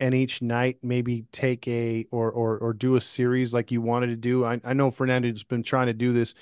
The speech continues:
on the podcast for a while as far as trying each place in Anaheim and kinda giving it a grade towards outside food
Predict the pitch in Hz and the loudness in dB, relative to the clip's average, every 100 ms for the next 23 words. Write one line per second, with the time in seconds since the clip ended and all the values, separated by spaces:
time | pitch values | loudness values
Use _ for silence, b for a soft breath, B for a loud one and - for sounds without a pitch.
0 | b b b - 139 123 127 127 127 127 | b b b 2 2 4 4 4 4 2
1 | 117 123 117 120 120 117 120 - - 117 | 2 0 2 4 6 4 -2 -6 0 0
2 | 113 - - 127 123 123 117 _ _ _ | 0 -2 0 2 2 0 -4 _ _ _
3 | 143 127 - - 123 127 127 - - 123 | -2 -2 -4 -2 2 2 0 -4 -8 -4
4 | 117 117 120 117 120 123 - 127 113 117 | -2 0 0 0 -2 -2 -2 -2 0 -2
5 | 123 120 113 113 120 123 120 - 110 - | -2 -2 -4 -4 0 -2 -2 -4 -4 -4
6 | 110 107 - 123 123 - 131 127 | -6 -4 0 0 0 -2 -2 -2